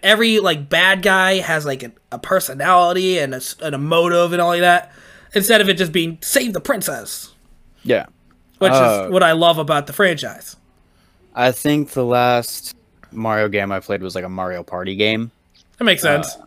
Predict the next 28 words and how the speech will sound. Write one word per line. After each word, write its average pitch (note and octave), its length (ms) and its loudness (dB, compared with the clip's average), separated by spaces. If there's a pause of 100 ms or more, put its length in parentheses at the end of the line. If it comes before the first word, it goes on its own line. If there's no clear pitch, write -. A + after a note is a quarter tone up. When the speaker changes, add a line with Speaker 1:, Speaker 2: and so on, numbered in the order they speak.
(140)
Speaker 1:
That's F3 120 -6
a D#3+ 40 -14
pretty D#3 180 -4
popular C#3+ 380 0
Speaker 2:
which G2+ 80 -2
Speaker 1:
franchise. D3 540 -6 (580)
Speaker 2:
Yeah, F2+ 180 -6 (280)
I, A2+ 60 -4
I A#2 40 0
just A2+ 200 -2
like A#2+ 160 2
playing A#2+ 240 -4
with A#2 100 -6
friends, A2 280 -8
so. E2+ 220 -14 (220)
Speaker 1:
Right. B2 280 -6 (560)
And G3+ 100 4
then A3+ 80 4
my A3 120 6
last G#3 340 4
honorable F#3+ 320 4
mention F#3 560 0
is, E3+ 480 -2 (520)
no G3 220 4
shock, F3+ 600 0 (520)
Marvel's A#3+ 560 4 (140)
Ultimate A3 480 4
Alliance. D3 840 -2